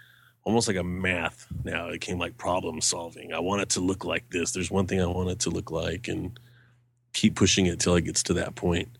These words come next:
And that's why I liked painting, 'cause you could do that. But then when I got into printmaking, you know,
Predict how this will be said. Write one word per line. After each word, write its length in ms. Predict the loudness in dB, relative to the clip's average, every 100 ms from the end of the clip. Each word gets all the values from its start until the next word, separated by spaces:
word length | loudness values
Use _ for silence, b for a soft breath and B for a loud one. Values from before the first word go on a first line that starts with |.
| b b b b b _ _
And 280 | 2 2 0 -2 4
that's 220 | 4 6
why 120 | 8
I 20 |
liked 260 | 8 4 0
painting, 300 | 0 0 0
'cause 160 | -2
you 80 | -4
could 120 | -4
do 140 | -6 -8
that. 220 | -8 -10 -10 -14 -14 -18 _
But 100 | 2
then 80 | 6
when 100 | 8
I 60 | 8
got 100 | 6
into 120 | 4
printmaking, 800 | 6 6 6 4 2 0 0 -4 -12 _ -8
you 80 | -6
know, 200 | -6 -8